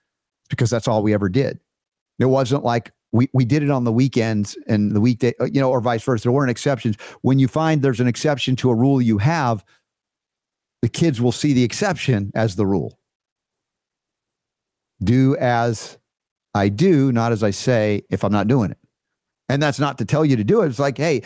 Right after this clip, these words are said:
if you find out, "Hey, that dude's per-, doing pretty well. What's he doing? How did I learn to do what I did? That dude, who was way older than me,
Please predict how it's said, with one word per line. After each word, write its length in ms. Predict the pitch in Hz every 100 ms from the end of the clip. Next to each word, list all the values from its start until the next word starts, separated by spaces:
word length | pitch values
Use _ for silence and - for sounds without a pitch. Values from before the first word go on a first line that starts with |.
| -
if 120 | 120
you 60 | 113
find 220 | 127 151
out, 120 | 147
"Hey, 120 | 156 190
that 220 | 180 208
dude's 280 | 196 180 -
per-, 160 | -
doing 200 | 160 170
pretty 160 | 143 160
well. 400 | 165 156 117 -
What's 140 | - 220
he 120 | 302
doing? 260 | 285 240 - _ _ _ _ _
How 140 | 147 214
did 100 | 214
I 120 | 220
learn 220 | 190 208
to 60 | 180
do 120 | 208
what 100 | 202
I 100 | 226
did? 240 | 156 85 - _ _ -
That 260 | 165 302
dude, 380 | 202 185 208 214 -
who 80 | 147
was 120 | 127
way 180 | 185 240
older 220 | 226 220
than 120 | 208
me, 340 | 269 233 202